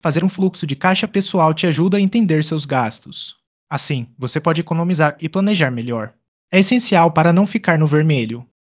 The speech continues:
Como fazer um fluxo de caixa pessoal eficiente? Você pode usar um caderno, uma planilha ou um app. Anote tudo o que ganha e gasta. Assim, controla melhor a sua grana.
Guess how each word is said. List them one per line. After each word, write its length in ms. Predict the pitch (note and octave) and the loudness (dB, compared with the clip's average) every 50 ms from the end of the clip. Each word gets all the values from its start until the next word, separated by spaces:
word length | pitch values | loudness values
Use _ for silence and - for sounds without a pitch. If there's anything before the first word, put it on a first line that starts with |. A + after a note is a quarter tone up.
| _ _ | _ _
Como 180 | - B3 C#4 C4 | -6 -6 -6 -4
fazer 280 | - B3+ G3 E3+ F3 | -2 0 0 2 2
um 80 | F3+ F3+ | 0 -2
fluxo 380 | - - E3 D#3 D#3+ - - | 0 -2 -2 -2 -2 -4 -6
de 120 | E3+ E3 F3+ | -4 -4 -2
caixa 320 | - - D3 C#3 C3+ D3 | 0 0 0 0 0 -2
pessoal 440 | C3+ - C3+ - - F3 D3+ D3+ D#3 | -4 -4 -6 -4 -2 0 2 2 0
eficiente? 760 | D3+ D#3 - D3+ - - C3+ A#2+ A2 G#2+ - - - - - _ _ _ _ _ - | 0 -2 -4 -8 -6 -4 -6 -6 -6 -6 -8 -10 -10 -12 -14 _ _ _ _ _ -6
Você 200 | C3 B2+ - D#3 | -4 -2 -2 0
pode 240 | - - E3+ E3 F3+ | 2 2 2 2 2
usar 220 | F3+ D3+ C#3+ C3 | 0 2 0 0
um 60 | C#3 D3+ | 0 -2
caderno, 560 | - - G#3 F3+ C#3+ B2 A#2 A2+ G#2+ A2+ B2 _ _ | 0 0 0 2 2 0 0 -2 -4 -8 -10 _ _
uma 180 | - D3+ D3+ C#3+ | -2 0 0 0
planilha 520 | - F3 F3 E3+ D3+ C#3 C3+ C#3+ D#3+ D#3+ D#3+ | 2 0 2 2 2 2 2 2 0 0 0
ou 120 | E3 E3+ | 0 0
um 140 | E3 D3+ C#3 | 2 2 0
app. 260 | A#2+ A2+ G#2+ - _ _ _ _ _ _ _ - | 0 -2 -4 -8 _ _ _ _ _ _ _ -4
Anote 340 | D#3 D3 D3+ D#3 D#3+ - F3 | 0 2 2 2 2 0 -2
tudo 240 | - - D#3+ E3 | -2 -2 0 0
o 60 | F#3+ F#3 | 0 0
que 140 | - A3 | 0 -2
ganha 280 | F3+ D3 C#3 C#3 C#3+ D3 | 2 2 2 2 2 2
e 40 | D3 | 2
gasta. 540 | C3 C3+ B2 A2+ A2 - - - A2+ A#2 - _ _ _ _ _ _ - | 2 2 2 2 2 -2 -6 -10 -12 -16 -16 _ _ _ _ _ _ -4
Assim, 400 | D3 C#3 - - D#3+ C3+ B2+ A#2+ - - _ | -4 -2 0 0 0 -2 -2 -6 -12 -12 _
controla 380 | - F#3 F3+ - F3 F3+ G3 | 0 0 2 2 2 2 4
melhor 320 | G#3 G#3 G3+ F#3 E3 E3+ E3+ | 2 4 4 4 4 4 4
a 40 | |
sua 200 | D#3 - - G3 | 2 0 0 -2
grana. 500 | F#3 E3+ F3 C#3+ A#2+ A2+ A2 A2+ G#2+ A2 | 0 0 0 0 0 0 -4 -6 -8 -12